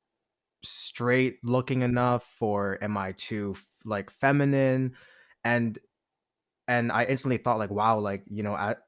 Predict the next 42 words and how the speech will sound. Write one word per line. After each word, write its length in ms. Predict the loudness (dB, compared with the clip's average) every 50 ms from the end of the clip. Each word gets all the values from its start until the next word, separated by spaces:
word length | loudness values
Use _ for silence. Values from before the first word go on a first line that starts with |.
| -2
as 200 | 0 0 0 2
a 120 | 0 -2 -2
heterosexual 760 | -2 -2 -2 -2 -2 -2 -2 -4 -6 -8 -6 -6 -6 -6 -6
man, 360 | -6 -8 -8 -8 -6 -6 -6 -6
like, 220 | -6 -8 -10 -12 _ -10
you 60 | -8
know, 80 | -8 -8
we 200 | -8 -8 -6 -6
don't 220 | -6 -6 -6 -8 -10 -10 -8 -6 -6
have 220 | -4 -4 -6 -6
to 120 | -10 -16 -14 _
think 160 | -12 -12 -10 -10
about 280 | -10 -10 -10 -12 -12
those 180 | -14 -14 -16 -16
things. 300 | -16 -18 -18 -18 -18 -14 -10
We 60 | -8
don't 180 | -8 -8 -8 -8
have 260 | -6 -6 -6 -6 -6
to 80 | -10 -14
think 240 | -12 -10 -10 -10
about, 400 | -10 -8 -8 -8 -8 -8 -8 -12 _ _ _ _ _ _ _ _ _ _ _ _ 0
or 120 | 2 4 4
at 100 | 4 2
least 260 | 2 0 0 0 0
we're 140 | 0 0 2
not, 380 | 4 4 4 4 2 2 -2 -8 _ -16 -8 -2
we're 100 | 0 2
not 200 | 2 2 0 -2
provoked 680 | -2 -4 -4 -4 -2 -2 -2 -2 -4 -6 _ -20 -20 -16
to 80 | -16 -14
think 220 | -10 -8 -8 -6
about 400 | -6 -4 -4 -4 -4 -6 -8 -10 _ _ _ _ _ _ _ _ _ _ _ _ _ _ _ -6
and 140 | -4 -2 -2
even 220 | 0 -2 -2 -4 -4
feel 180 | -4 -6 -6
pressured 420 | -6 -6 -8 -8 -6 -4 -6 -6 -6
about 220 | -6 -8 -8 -8
those 180 | -10 -12 -12 -12
things. 240 | -14 -14 -12 -12 -12
Like, 100 | -12 -12
we 120 | -12 -12
just, 360 | -10 -10 -8 -8 -8 -10 -12